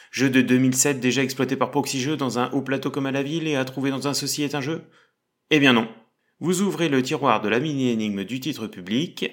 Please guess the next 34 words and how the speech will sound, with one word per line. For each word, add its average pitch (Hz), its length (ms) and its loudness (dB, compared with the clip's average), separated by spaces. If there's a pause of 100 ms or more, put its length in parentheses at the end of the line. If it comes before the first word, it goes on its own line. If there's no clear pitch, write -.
un 139 160 -2
coup 135 220 -4
d'œil 117 200 2
sur 107 180 -6
la 101 120 -2
photo 117 300 -6
dans 104 100 -2
le 98 60 -4
billet 98 200 0
de 95 60 -4
l'émission, 156 540 -2 (160)
et 202 100 4
le 190 100 4
doute 185 180 -2
est 190 80 8
levé. 147 420 2 (320)
Il 139 120 0
était 127 180 2
question 160 280 -2
de 156 100 -2
Bernadette 147 560 0
Soubirous, 135 560 -2 (320)
native 117 420 0
de 135 100 4
Lourdes, 131 480 2 (340)
cité 131 440 2
bien 127 200 4
connue 131 300 2
pour 117 160 -2
sa 120 160 2
grotte 143 280 2
et 143 60 0
ses 143 140 0
miracles. 117 680 -2